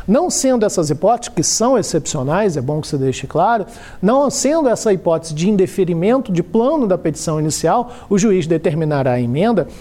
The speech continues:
e aí o Código traz uma inovação muito importante, de que o juiz determinará a emenda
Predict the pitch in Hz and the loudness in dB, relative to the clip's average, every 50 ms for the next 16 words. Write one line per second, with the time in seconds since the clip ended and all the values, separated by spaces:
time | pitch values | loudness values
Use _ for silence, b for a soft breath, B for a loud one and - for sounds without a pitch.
0 | B B B 185 190 202 180 175 208 262 302 302 247 - 220 220 208 180 165 160 | B B B 2 2 2 2 2 2 2 2 2 0 0 0 2 2 0 0 -2
1 | 160 156 165 165 170 143 165 165 165 165 165 160 156 147 143 - 156 143 143 170 | 0 0 0 0 0 0 -2 -2 -2 0 0 0 0 0 -2 -2 -4 -2 0 0
2 | 214 208 190 175 147 - 131 113 - - 170 208 247 247 - - B B B B | 0 0 0 -2 -2 -2 -4 -4 -2 -2 0 0 0 0 -2 -6 B B B B
3 | B B - 180 190 - 233 233 196 247 285 254 233 247 233 - 226 170 214 214 | B B -2 -2 0 2 2 2 4 4 2 4 2 2 2 0 0 0 2 2
4 | 196 180 175 170 160 156 156 156 190 226 240 202 185 233 | 2 2 2 0 0 0 0 2 2 2 2 2 0 -2